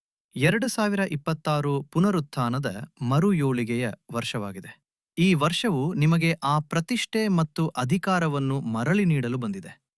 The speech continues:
ಮತ್ತು ನೀವು ಅದಕ್ಕೆ ನಿಜವಾಗಿಯೂ ಅರ್ಹರಾಗಿದ್ದೀರಿ. ಬನ್ನಿರಿ, ಗ್ರಹಗಳ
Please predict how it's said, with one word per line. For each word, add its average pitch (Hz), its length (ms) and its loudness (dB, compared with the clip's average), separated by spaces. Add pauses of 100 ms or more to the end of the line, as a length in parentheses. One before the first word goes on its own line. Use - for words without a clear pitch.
ಮತ್ತು 147 220 2
ನೀವು 160 480 4
ಅದಕ್ಕೆ 135 300 -2
ನಿಜವಾಗಿಯೂ 135 800 0
ಅರ್ಹರಾಗಿದ್ದೀರಿ. 107 1080 -6 (380)
ಬನ್ನಿರಿ, 160 360 4 (200)
ಗ್ರಹಗಳ 208 480 2